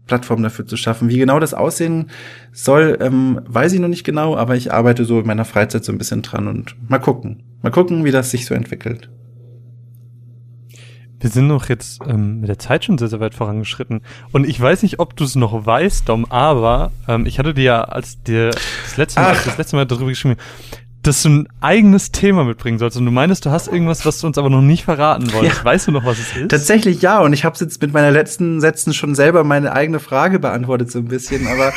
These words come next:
Speaker 1: dann frage ich euch, weil die ist ja auch an euch gerichtet, was sehr gut ist. Und zwar habe ich mir überlegt, weil, ähm, Ende des Jahres hätte es gepasst, aber jetzt passt es sogar noch besser. Ähm, so im Sinne von Aufbruchstimmung und neues Jahr und so. Was ist denn für euch persönlich so ein Projekt,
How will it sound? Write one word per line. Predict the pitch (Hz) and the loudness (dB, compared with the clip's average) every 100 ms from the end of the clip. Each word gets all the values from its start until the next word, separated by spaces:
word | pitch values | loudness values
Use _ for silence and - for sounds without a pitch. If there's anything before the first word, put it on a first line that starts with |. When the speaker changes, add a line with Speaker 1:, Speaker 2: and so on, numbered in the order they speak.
| - - | -6 -2
Speaker 1:
dann | 143 156 | 0 0
frage | - 165 180 | 0 4 4
ich | 170 | 4
euch, | 202 214 | 4 4
weil | 143 | 2
die | 131 | 2
ist | 131 | 2
ja | |
auch | 139 | 2
an | 139 123 | 2 0
euch | 147 - | -2 -6
gerichtet, | 117 120 113 | -10 -8 -10
was | 113 127 | -8 -6
sehr | 120 | -6
gut | 139 139 | -8 -8
ist. | 143 - - - | -10 -12 -20 -14
Und | 123 | -10
zwar | 120 160 175 | -2 0 0
habe | 143 | -2
ich | 143 | -6
mir | 139 | -4
überlegt, | 123 123 139 139 | -2 -2 -4 -6
weil, | 123 117 - - - - | -4 -2 -4 -14 -20 -12
ähm, | 113 117 110 92 - | -8 -6 -6 -10 -6
Ende | 131 151 | -4 -4
des | 143 | -4
Jahres | 139 135 143 | -2 -2 -4
hätte | 139 131 | -8 -6
es | 127 - | -8 -10
gepasst, | - - 139 - | -14 -8 -6 -4
aber | 117 | -2
jetzt | 117 135 - | -2 -2 -6
passt | 143 127 | -10 -8
es | |
sogar | 123 117 | -4 -4
noch | 117 | -4
besser. | 127 131 131 135 - - - | -4 -4 -4 -6 -16 -20 -8
Ähm, | 127 120 123 123 123 - _ _ _ | 0 2 2 0 -6 -12 _ _ _
so | 120 131 | -6 -2
im | 135 | 0
Sinne | 143 156 | 0 -4
von | 147 139 | -4 -4
Aufbruchstimmung | 135 156 - 143 - 143 139 | -2 -4 -8 -12 -6 -4 -4
und | 123 | -2
neues | 120 127 123 | -4 -4 -6
Jahr | 139 147 | -4 -4
und | 147 | -4
so. | 143 135 | -4 -2
Was | 185 | -4
ist | - - | -6 -10
denn | 160 | -10
für | - 123 | -4 -2
euch | 135 - | -2 -4
persönlich | 156 143 143 143 | -8 -6 -6 -6
so | 143 135 131 131 - _ _ _ | -4 -2 -4 -8 -20 _ _ _
ein | - 147 180 | -4 -2 -2
Projekt, | - 127 131 190 - - | -4 -2 -2 -2 -10 -20